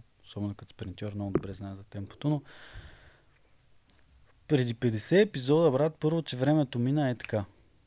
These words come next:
А ако някой се чуди дали да почне, му казва да почва. А, аз съм апгрейднал много себе си с тия петдесет епизода. И се чувствам страхотно.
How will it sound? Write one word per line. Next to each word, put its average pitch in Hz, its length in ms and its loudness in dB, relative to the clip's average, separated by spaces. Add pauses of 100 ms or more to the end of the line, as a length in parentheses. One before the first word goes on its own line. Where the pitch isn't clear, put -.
А 131 80 0
ако 139 200 0
някой 147 340 4
се - 160 -6
чуди 139 240 0
дали 120 200 0
да 113 80 0
почне, 147 560 -4
му 135 140 -4
казва 139 380 -2
да 131 80 -6
почва. - 460 -10 (1800)
А, 107 420 -6 (580)
аз 139 220 -4
съм 175 400 -4 (180)
апгрейднал 139 800 0
много 147 260 0
себе 113 320 -2
си - 140 -14
с - 60 -16
тия 104 320 -8 (200)
петдесет 107 380 -12
епизода. 95 460 -18 (720)
И 131 120 -8
се 117 180 -12
чувствам 147 600 -8 (160)
страхотно. - 560 -8